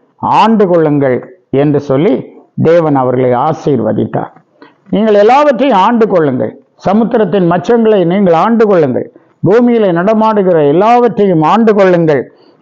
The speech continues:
ஆ, ப-, நீங்கள், ஆ, பாருங்க, ஆகாயத்து பறவைகளை ஆண்டு கொள்ளுங்கள் என்று சொல்லி ஆண்டவர் அவர்களை ஆசீர்வதித்தார் என்று பார்க்கிறோம். அந்த தேவனுடைய அந்த திட்டம் அல்லது தேவனுடைய அந்த செயல், தேவனுடைய ஆசீர்வாதம்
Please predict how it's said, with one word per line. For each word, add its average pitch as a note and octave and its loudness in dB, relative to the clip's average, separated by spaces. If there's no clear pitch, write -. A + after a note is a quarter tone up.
ஆ, F#3 4
ப-, E3+ 0
நீங்கள், F3 0
ஆ, F3+ 4
பாருங்க, F3+ 2
ஆகாயத்து G#3+ 2
பறவைகளை G3 2
ஆண்டு A3+ 2
கொள்ளுங்கள் F#3+ 0
என்று D3+ 0
சொல்லி C3+ -2
ஆண்டவர் E3 0
அவர்களை C#3 0
ஆசீர்வதித்தார் C3+ -2
என்று A#2+ -2
பார்க்கிறோம். A#2+ -4
அந்த D3 0
தேவனுடைய D3+ 0
அந்த C3 -2
திட்டம் - -4
அல்லது D#3+ 0
தேவனுடைய F#3 0
அந்த D#3 0
செயல், D3 -2
தேவனுடைய F#3+ 0
ஆசீர்வாதம் D3+ -2